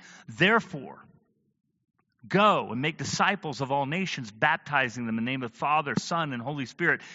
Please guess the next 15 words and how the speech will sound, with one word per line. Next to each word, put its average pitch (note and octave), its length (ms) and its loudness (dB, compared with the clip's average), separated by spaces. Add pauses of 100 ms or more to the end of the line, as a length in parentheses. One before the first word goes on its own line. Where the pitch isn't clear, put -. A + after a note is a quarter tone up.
(160)
and C#3 260 0
teaching A#3 580 0
them F3 300 0 (240)
to F#3 120 4
obey D#3+ 300 2
everything F3+ 420 0
I've E3 200 2
commanded D#3 480 -2 (460)
you, C#3 300 -2
and C3+ 200 -2
surely G3 420 -2
I'm D#3 120 -2
with D#3+ 200 -6
you D#3+ 120 -6
always, C#3+ 600 -2